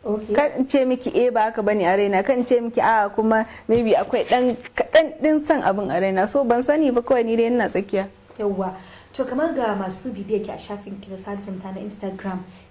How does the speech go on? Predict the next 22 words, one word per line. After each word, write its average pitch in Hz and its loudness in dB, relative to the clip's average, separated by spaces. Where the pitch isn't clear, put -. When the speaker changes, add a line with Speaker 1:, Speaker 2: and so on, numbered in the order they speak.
Speaker 1:
kina 277 -4
yawan 226 -2
ɗaukan 202 -8
hoto 175 -10
kina 185 -8
saka - -18
gashi. 170 -12
Shin 247 0
masu 240 -2
sauraro 269 -2
su 269 -8
san 254 -10
cewa 220 -6
wannan 269 -10
gashin 262 -6
ki 330 -6
ne 302 2
ko 247 -6
kuma 233 -4
Speaker 2:
Eh, 208 4
ɗaiɗaiku 247 2
ne 208 2